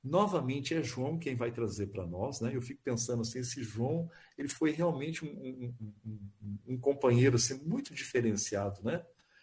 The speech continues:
Porque a grande maioria das coisas que ele falou, nenhum dos outros retratou.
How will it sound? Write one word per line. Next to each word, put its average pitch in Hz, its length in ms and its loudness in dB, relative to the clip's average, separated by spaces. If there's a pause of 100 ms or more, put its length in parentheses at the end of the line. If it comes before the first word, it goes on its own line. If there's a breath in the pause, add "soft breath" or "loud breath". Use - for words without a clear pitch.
(300 soft breath)
Porque 165 240 8
a 165 60 12
grande 233 260 6
maioria 190 340 10
das 160 220 8
coisas 147 260 4
que - 80 2
ele 208 120 6
falou, 165 360 6
nenhum 226 360 2
dos 156 200 0
outros 139 260 2
retratou. 165 760 -6